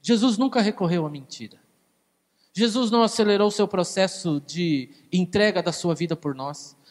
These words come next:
Jesus não, não tentou escapar das situações ruins. Jesus foi vivendo a vida,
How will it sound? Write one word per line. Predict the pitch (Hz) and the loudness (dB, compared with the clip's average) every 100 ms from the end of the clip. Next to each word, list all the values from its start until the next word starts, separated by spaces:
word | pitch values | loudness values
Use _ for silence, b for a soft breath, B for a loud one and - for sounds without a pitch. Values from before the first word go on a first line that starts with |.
| b b | b b
Jesus | 202 202 254 240 - | -2 4 4 4 4
não, | 247 247 233 B - | 4 4 0 B 4
não | 240 | 6
tentou | 240 226 233 240 | 6 2 6 6
escapar | 226 - 220 - 220 220 | 6 2 -2 2 4 6
das | 202 202 | 4 0
situações | - 180 165 - 196 190 156 | -2 0 0 2 -2 -2 -2
ruins. | 160 175 180 185 | -2 -2 -4 -2
Jesus | 254 262 277 - | -2 0 -2 4
foi | 262 | 4
vivendo | 233 226 240 | 2 -2 0
a | 214 | -2
vida, | 156 185 196 | -2 -2 -2